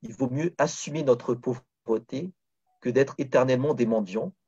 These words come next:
parce que dès lors que nous assumons notre pauvreté, comme le disait également Julius Nyerere, nous prenons compte de la réalité de nos richesses. Et c'est parce que nous passons notre temps, d'un point de vue diplomatique, à aller chercher des, des financements à l'étranger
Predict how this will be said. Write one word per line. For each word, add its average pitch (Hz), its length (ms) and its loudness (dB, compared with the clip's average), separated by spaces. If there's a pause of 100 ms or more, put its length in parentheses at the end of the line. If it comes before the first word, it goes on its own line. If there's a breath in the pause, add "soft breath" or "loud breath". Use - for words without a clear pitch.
(100)
parce 101 200 -2
que - 80 -6
dès 123 180 0
lors 165 180 6
que - 80 -2
nous 123 240 0
assumons 143 400 2
notre 120 280 2
pauvreté, 113 520 -4
comme 139 240 4
le 131 80 0
disait 120 240 -4
également 117 340 2
Julius 120 400 -4
Nyerere, 110 480 -4 (640)
nous 120 100 -6
prenons 147 360 0
compte 180 340 -4
de 120 80 -2
la 117 100 6
réalité 127 500 2
de 120 120 -2
nos 117 120 0
richesses. - 680 -8 (300)
Et - 60 -18
c'est 131 140 -4
parce 123 200 0
que - 100 -4
nous 143 180 -4 (260)
passons 135 340 2
notre 135 320 2
temps, 151 260 0
d'un 117 140 2
point 123 160 2
de 117 100 -2
vue 117 120 -6
diplomatique, 123 720 -2
à - 120 0
aller 120 200 2
chercher 135 500 0
des, 104 300 -6 (380)
des 117 80 0
financements 143 640 -2
à 120 80 0
l'étranger 120 580 -4